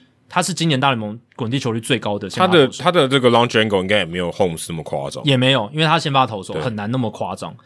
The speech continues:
Speaker 1: 但王建民生涯最巅峰，像二零零六年的时候，滚地球率百分之六十二点二，超过六成了。但今年的 Holmes 是百分之八十二点六，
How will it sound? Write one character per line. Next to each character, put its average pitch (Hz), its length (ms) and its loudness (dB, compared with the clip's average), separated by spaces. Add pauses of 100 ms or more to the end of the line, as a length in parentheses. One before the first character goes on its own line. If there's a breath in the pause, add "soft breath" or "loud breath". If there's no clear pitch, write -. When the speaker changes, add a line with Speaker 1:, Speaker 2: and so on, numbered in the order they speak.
(180 soft breath)
Speaker 1:
但 196 180 2
王 156 160 0
建 202 120 2
民 139 140 0
生 156 160 -2
涯 135 80 2
最 127 200 -2
巅 117 180 -4
峰， 107 260 -6
像 117 260 -2
二 170 120 2
零 113 160 0
零 110 100 -4
六 135 180 2
年 101 140 -4
的 95 60 -8
时 92 160 -10
候， 101 140 -6 (100)
滚 120 160 0
地 151 100 4
球 127 140 2
率 131 100 4
百 107 140 0
分 117 100 -2
之 120 120 0
六 127 160 4
十 104 120 -4
二 117 160 0
点 87 280 -10
二， 117 200 0 (380)
超 165 160 0
过 175 100 6
六 190 160 8
成 104 220 -6
了。 85 140 -16 (420)
但 190 160 2
今 180 140 0
年 135 120 2
的 117 60 0
Holmes 107 400 -2
是 135 100 -6
百 113 160 0
分 113 140 -2
之 117 80 -4
八 117 220 -2
十 101 160 -10
二 104 120 -8
点 80 240 -14
六， 95 160 -14